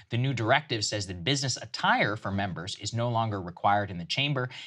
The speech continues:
in a nod to Senator John Fetterman and Senator Kristen Sinema, who have both repeatedly violated the longstanding policy.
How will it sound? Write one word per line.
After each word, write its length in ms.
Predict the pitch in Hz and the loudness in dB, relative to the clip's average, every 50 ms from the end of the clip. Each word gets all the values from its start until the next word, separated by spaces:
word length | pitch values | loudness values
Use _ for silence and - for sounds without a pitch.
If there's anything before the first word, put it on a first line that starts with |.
| - - | -8 -2
in 120 | 117 127 | 0 2
a 60 | 131 127 | 2 2
nod 360 | 123 123 143 170 202 220 - | 4 4 4 4 4 4 2
to 40 | - | -2
Senator 380 | 151 - 160 151 147 131 131 113 | -2 0 0 0 0 0 -2 -2
John 360 | 95 117 120 131 185 226 226 | 0 2 2 2 2 0 0
Fetterman 460 | - - 143 127 127 127 127 127 127 | 2 2 2 2 2 0 -2 -2 -2
and 140 | - 107 110 | -4 -4 -4
Senator 320 | - 123 123 120 117 117 | -2 -2 -2 -2 -4 -4
Kristen 400 | 113 - - - 120 - - 107 | -6 -6 -4 -4 -4 -2 -2 -2
Sinema, 540 | 101 - - - 208 226 202 139 110 104 101 - - - - _ | -2 -2 0 2 4 4 4 4 2 0 -2 -6 -12 -20 -6 _
who 100 | - 151 | 4 4
have 160 | 156 143 120 | 4 4 4
both 280 | 107 143 175 208 - - | 2 2 2 2 2 0
repeatedly 580 | 127 120 - - - 233 247 262 208 196 190 170 | -2 -2 -2 -4 -4 -2 -2 -2 0 2 2 2
violated 680 | 123 104 117 135 160 190 165 127 113 107 104 113 110 | 4 6 6 6 6 6 4 2 0 0 -2 -2 -2
the 60 | 113 | -4
longstanding 760 | 107 95 87 85 85 85 87 - - 90 85 82 82 90 87 | -4 -2 -2 -4 -4 -4 -6 -8 -8 -8 -8 -8 -10 -10 -2
policy. 560 | - - 160 175 151 120 - - - - - | 2 2 2 2 2 0 -4 -6 -10 -12 -16